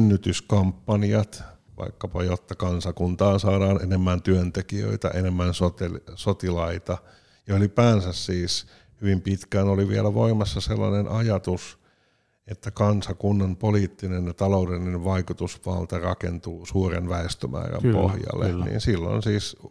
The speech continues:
Speaker 1: naisten pitäminen alistetussa asemassa on ihan keskeinen osa tämmöistä kulttuurista missiota.
Speaker 2: Näin on. Kulttuurista kokonaisuutta ja arvojärjestelmää.
Speaker 1: Mut tää niinku korostaa ehkä tää ko-,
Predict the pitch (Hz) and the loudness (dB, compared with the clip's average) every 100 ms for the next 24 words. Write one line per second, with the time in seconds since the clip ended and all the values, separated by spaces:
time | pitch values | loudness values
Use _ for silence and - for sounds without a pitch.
0 | - 101 110 110 98 - 92 90 95 90 | -20 -6 2 2 2 -2 -4 -2 -4 -2
1 | 87 87 85 87 85 87 - - 87 - | -2 -4 -4 -4 -4 -6 -10 -12 -8 -6
2 | 82 87 85 85 87 90 92 98 - 110 | -2 -2 -4 -6 -6 -6 -4 -4 -2 0
3 | 107 104 90 87 - _ _ _ - 87 | 0 0 -2 -2 -6 _ _ _ -10 -8
4 | 87 - - 117 101 - 92 85 90 - | -6 -8 2 4 4 2 -4 -2 -6 -8
5 | 92 - 92 90 - - - - - - | -8 -8 -8 -6 -6 -8 -10 -12 -14 -14
6 | 110 98 90 90 87 _ _ _ 90 - | -8 -4 -4 -4 -6 _ _ _ -20 -14
7 | - - - 85 82 82 82 85 87 87 | -12 -8 -8 -6 -6 -6 -8 -8 -8 -10
8 | - 82 82 80 85 82 - - - 73 | -10 -8 -6 -4 -4 -6 -10 -12 -8 -8
9 | 78 - - - 82 82 95 - _ _ | -8 -10 -10 -10 -10 -10 -10 -14 _ _
10 | _ _ _ 131 123 - _ _ _ _ | _ _ _ 0 0 -2 _ _ _ _
11 | 139 139 131 117 113 160 160 135 - 104 | 6 8 8 4 4 6 8 8 6 4
12 | 98 101 - - 101 98 _ _ _ _ | 4 4 0 2 2 2 _ _ _ _
13 | - 123 120 | 6 8 6